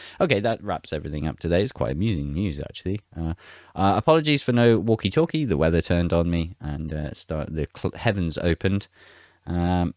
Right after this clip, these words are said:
but, uh, I hope to head to the city later this evening. I've got, uh, engagement at work, so I do hope to do one.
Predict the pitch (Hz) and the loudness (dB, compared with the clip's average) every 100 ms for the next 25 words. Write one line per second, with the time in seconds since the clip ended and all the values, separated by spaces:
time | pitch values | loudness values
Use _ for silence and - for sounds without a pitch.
0 | - 95 - 98 85 78 101 104 107 - | -2 -2 0 0 0 0 2 2 0 -2
1 | 107 101 98 95 92 92 90 73 117 104 | -2 2 4 4 4 4 2 2 0 -2
2 | 92 - 90 98 90 - 78 - 90 98 | -2 -4 -4 0 0 0 -2 0 0 0
3 | 87 76 73 73 - 69 71 - 85 73 | 2 0 0 -4 -4 -6 -6 -2 -2 0
4 | 78 73 _ - - - 92 - - 95 | -4 -6 _ -8 -6 -2 -2 0 0 0
5 | 95 98 80 73 76 76 73 | 2 2 2 0 -2 0 0